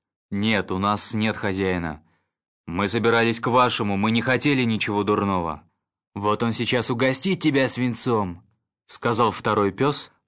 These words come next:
походя схватив зубами выпорхнувшую из-под куста бабочку. «За милую душу угостит». «У него же нет ружья», возразил Шустрик.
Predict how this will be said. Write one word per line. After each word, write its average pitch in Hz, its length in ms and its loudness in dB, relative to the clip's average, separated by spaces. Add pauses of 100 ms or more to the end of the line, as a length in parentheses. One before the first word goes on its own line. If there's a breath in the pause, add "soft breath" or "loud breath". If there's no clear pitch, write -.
походя 113 400 0
схватив 104 440 -4
зубами 101 420 0
выпорхнувшую 120 880 -4
из-под - 320 -6
куста 110 320 -4
бабочку. 90 640 -4 (480)
«За 131 260 2
милую 170 440 4
душу 139 380 0
угостит». 113 680 -4 (1500)
«У 120 60 -10
него 139 280 -2
же 151 140 -2
нет 175 240 -2
ружья», 104 480 -6 (540)
возразил 104 480 -2
Шустрик. - 540 -8